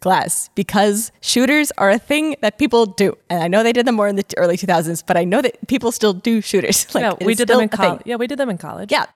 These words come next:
Speaker 1: I think a shooter is technically, like, a tall shot glass. Like, it's a,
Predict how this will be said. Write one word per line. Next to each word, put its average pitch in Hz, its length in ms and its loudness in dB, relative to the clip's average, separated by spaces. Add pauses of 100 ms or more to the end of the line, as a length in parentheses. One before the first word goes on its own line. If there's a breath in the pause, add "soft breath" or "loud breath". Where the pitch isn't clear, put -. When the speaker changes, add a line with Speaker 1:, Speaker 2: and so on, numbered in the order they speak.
Speaker 1:
I 226 80 -2
think 302 160 -6
a 294 40 -4
shooter 220 280 -2
is 185 120 -2
technically, 170 380 -4
like, 151 140 -6
a - 40 -4
tall 143 480 -2
shot - 240 -6
glass. - 260 -6
Like, - 140 -8
it's 160 160 -8
a, 143 120 -8